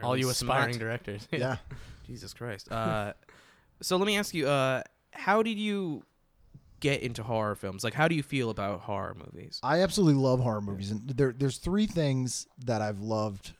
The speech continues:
Speaker 3: or let's say two things that I've loved that I can't remember when I first started watching them or liking them, and they're comic books and horror movies. And my whole life, I've always loved them. And my parents were not good,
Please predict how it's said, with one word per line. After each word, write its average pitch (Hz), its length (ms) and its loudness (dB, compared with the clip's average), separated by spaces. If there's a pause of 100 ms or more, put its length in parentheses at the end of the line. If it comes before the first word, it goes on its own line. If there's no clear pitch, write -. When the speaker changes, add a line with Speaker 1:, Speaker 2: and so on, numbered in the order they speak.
(280)
Speaker 3:
or 175 160 -2
let's 196 300 0
say 151 120 2
two 135 220 4
things 104 360 0
that 107 120 0
I've 104 180 -2
loved 104 360 -2 (320)
that 127 140 -2
I 117 120 -2
can't 151 360 -4
remember 120 480 -2
when 110 400 -4
I 104 120 -6
first 104 260 -8
started 104 380 -6
watching 104 360 -6
them 120 300 -2
or 104 140 -6
liking 101 420 -2
them, 147 300 0
and 104 120 -4
they're 104 100 -4
comic 113 380 -6
books - 200 -8
and 98 100 -6
horror 95 220 -10
movies. 90 480 -12 (340)
And 131 100 -4
my 117 120 -2
whole 147 420 2
life, 123 500 -2
I've 101 140 -10 (100)
always 107 440 -4
loved 98 280 -6
them. 87 240 -14
And 117 300 -2
my 113 220 -4
parents 127 480 -8
were 98 240 -4
not 107 400 -4
good, 101 340 -6